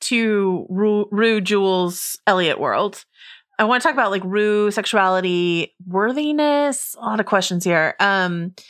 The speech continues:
first out, first of all, let us highlight, please, one of my favorite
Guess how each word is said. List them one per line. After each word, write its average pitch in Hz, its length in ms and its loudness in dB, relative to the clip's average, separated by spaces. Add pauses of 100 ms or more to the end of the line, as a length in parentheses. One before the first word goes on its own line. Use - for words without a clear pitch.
(1040)
first 269 200 2
out, 180 320 0
first 190 220 -4
of - 60 -6
all, 180 340 -4
let 185 160 0
us 190 100 -2
highlight, 165 460 0
please, 151 420 -4
one 165 220 -2
of 156 40 -2
my 151 100 2
favorite 165 600 0